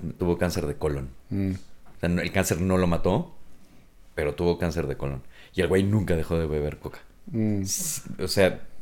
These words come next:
Speaker 1: se murió con su botella de Coca-Cola al lado de la cama.
Speaker 2: Está cagado como somos, güey.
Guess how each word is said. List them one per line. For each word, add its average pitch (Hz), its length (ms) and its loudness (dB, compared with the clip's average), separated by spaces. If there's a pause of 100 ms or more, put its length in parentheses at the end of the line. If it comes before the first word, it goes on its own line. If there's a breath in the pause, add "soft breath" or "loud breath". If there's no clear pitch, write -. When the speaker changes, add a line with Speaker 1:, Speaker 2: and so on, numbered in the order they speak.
(300)
Speaker 1:
se 107 140 6
murió 101 680 6 (400)
con 95 260 2
su - 180 -2
botella 90 640 4
de 80 140 2
Coca-Cola 76 460 0
al 80 80 0
lado 73 220 0
de 67 80 -2
la 64 140 -4
cama. 62 180 -6 (1400 loud breath)
Speaker 2:
Está - 160 -10
cagado 85 340 -4
como 85 220 -8
somos, 82 280 -6
güey. 80 140 -8